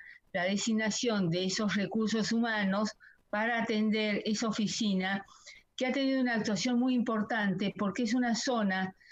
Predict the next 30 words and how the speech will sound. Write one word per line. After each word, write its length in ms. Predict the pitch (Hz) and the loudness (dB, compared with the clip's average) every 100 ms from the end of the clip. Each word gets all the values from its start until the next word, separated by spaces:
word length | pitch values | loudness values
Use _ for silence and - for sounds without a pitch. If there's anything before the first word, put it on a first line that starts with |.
| - _ - | -20 _ -4
donde 640 | 240 240 214 233 - 208 | 0 2 2 2 2 2
el 100 | 196 | 2
mayor 360 | 196 196 269 269 | 2 2 2 2
problema 480 | 240 226 240 226 | 2 2 2 0
son 300 | - 233 196 | -2 0 0
los 140 | 185 170 | 2 2
desmontes 880 | 208 208 254 247 226 240 240 214 - - - - _ | 2 2 2 2 0 0 -2 -2 -8 -20 -20 -20 _
y 100 | 214 | -4
a 160 | 220 214 | -2 -2
su 180 | - 240 | 0 0
vez 240 | 233 220 | 2 0
también 500 | 214 202 208 214 220 | 0 2 2 0 0
el 140 | 196 | -2
problema 460 | 185 185 190 214 208 | 0 0 2 0 0
de 280 | 185 196 - | -2 0 0
los 180 | 196 160 | 0 0
pozos 400 | 196 190 220 196 | -2 0 0 0
de 140 | 175 | 0
agua. 380 | 165 156 160 165 _ _ _ _ | 0 0 -2 -4 _ _ _ _
Entonces, 600 | 208 208 233 220 233 226 | -2 0 0 0 0 2
nos 140 | 196 180 | 2 0
parece 400 | 196 214 233 220 | 0 0 0 -2
que 220 | 202 170 | -2 -2
son, 380 | 226 202 208 202 | 0 0 2 0
eh, 160 | 185 175 | 0 0
dos 320 | 208 214 180 | 0 0 0
razones 460 | 202 190 226 220 196 | 0 0 0 0 0
más 200 | 208 202 | 0 -2
que 140 | 214 | -2
suficientes 840 | 202 180 208 165 233 202 180 190 | -4 -2 -2 -2 -2 0 -2 -2